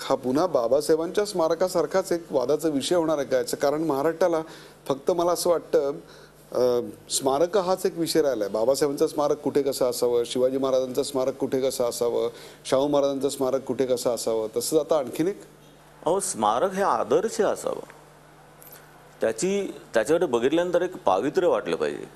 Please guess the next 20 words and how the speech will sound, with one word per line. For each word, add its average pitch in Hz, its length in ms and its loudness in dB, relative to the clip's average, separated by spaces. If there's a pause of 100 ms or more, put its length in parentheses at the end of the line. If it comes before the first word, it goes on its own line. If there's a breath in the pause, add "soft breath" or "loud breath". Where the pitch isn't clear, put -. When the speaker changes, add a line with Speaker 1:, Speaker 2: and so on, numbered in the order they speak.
(160)
Speaker 2:
एक, 113 60 -2
Speaker 1:
वाह. 120 260 0
Speaker 2:
अ, 90 200 2
सुंदर, 135 680 0
सुंदरता 139 500 0
दिसली 120 280 -6
पाहिजे, 90 300 -2 (400)
त्यासाठी 143 320 2
त्याची 156 200 2
निगराणी 131 500 2
पाहिजे, 87 340 -2 (500)
स्वच्छता 165 500 -2
पाहिजे. - 260 -4 (760 loud breath)
तुम्ही 135 160 2
आत्तापर्यंत 170 760 0
मुंबई 120 400 0
शहरामध्ये 123 480 0
किंवा 170 180 -2
कुठेही 123 340 -4
इतरत्र 90 420 -2